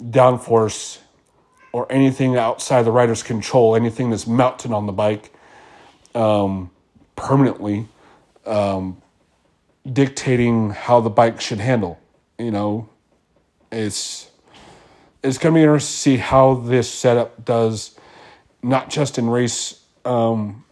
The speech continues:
in the races and sprint qualifying. Um, and it's also gonna be interesting if the F I, F I M and Dorna do anything, um, to try to curb that. Um,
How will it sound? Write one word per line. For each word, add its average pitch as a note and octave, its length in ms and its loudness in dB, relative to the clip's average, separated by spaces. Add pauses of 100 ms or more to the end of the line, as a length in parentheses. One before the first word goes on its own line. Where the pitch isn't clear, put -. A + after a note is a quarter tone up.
(1400)
in C3 120 0
the C3 80 2
races B2+ 420 0
and A#2 180 2
sprint A#2+ 280 -6
qualifying. G#2+ 580 2 (640)
Um, G#2+ 240 -2
and G#2+ 80 0
it's G#2 160 -4
also B2+ 240 0
gonna A#2 140 0
be A2+ 100 2
interesting A2 520 -2
if A2 180 0
the - 120 -10
F A#2 200 0
I, A2 300 0 (220)
F B2+ 200 -2
I A#2 80 2
M A2+ 180 0
and G#2+ 100 -4
Dorna A2 360 -2
do A2+ 180 0
anything, G#2+ 560 -4 (680)
um, G#2 400 0
to A2+ 200 -8
try A2 300 -2
to G#2 100 -2
curb B2 340 -2
that. E2+ 200 -6 (580)
Um, G2 520 -6